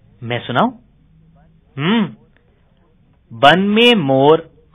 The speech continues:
खुशी से नाचा, उसने पंख पसारे,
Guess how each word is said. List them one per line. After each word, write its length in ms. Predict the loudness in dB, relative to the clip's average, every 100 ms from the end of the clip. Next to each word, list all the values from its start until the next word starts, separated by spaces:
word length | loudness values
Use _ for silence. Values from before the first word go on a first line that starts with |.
| -4
खुशी 360 | -4 -2 -2 -4
से 240 | -2 -2
नाचा, 640 | -2 -6 -2 2 2 0 _ _ _ _ _ _ _ _ _ _ _
उसने 520 | -6 -6 -6 -4 -4
पंख 520 | -4 0 0 0 -8 -10 -6
पसारे, 680 | -4 -2 -2 -2 -4 -6